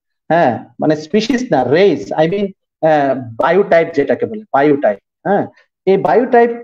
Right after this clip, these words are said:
বিভিন্ন biotype আছে, অনেক biotype আছে। যদি সেরকম কোনো নতুন biotype in করে তখন আমরা সেটাকে quarantine পেস্ট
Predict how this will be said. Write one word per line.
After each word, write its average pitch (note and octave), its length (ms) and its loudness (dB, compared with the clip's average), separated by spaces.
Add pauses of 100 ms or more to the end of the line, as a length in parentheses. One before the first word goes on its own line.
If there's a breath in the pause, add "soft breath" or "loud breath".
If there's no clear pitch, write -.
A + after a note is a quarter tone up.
(120)
বিভিন্ন G3 320 2
biotype D3 460 0
আছে, E3+ 340 -2 (240)
অনেক F3+ 280 2
biotype C3+ 360 0
আছে। G#2+ 220 -10 (140)
যদি A3+ 160 4
সেরকম B3+ 460 0
কোনো B3 180 2
নতুন A#3 340 2
biotype G#3+ 460 2
in G3 180 2
করে A#3 220 0
তখন B3 260 0
আমরা G#3+ 220 2
সেটাকে F3+ 300 -2
quarantine E3+ 520 0
পেস্ট B2+ 220 0